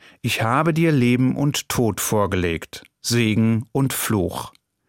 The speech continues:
So wähle das Leben.“ Das ist nicht nur ein religiöser Satz.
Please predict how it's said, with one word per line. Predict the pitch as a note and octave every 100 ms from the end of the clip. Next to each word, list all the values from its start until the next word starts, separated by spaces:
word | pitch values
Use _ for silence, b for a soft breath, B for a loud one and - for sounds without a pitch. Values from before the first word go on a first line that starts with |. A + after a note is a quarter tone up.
| B B B
So | - A#2 G2 F2
wähle | A2 C3+ D3
das | D3 D3 - -
Leben.“ | G#2 F#2 E2+ G#2 - _ _ _ _ _ _ _ B B B B -
Das | B2+
ist | - F3 - -
nicht | B2+ A#2 - -
nur | B2 A#2+ A2 G2+
ein | A#2 G#2+
religiöser | G2+ G#2+ G2+ G#2+ G#2 F2+ F#2+
Satz. | F2 F2 E2+ - -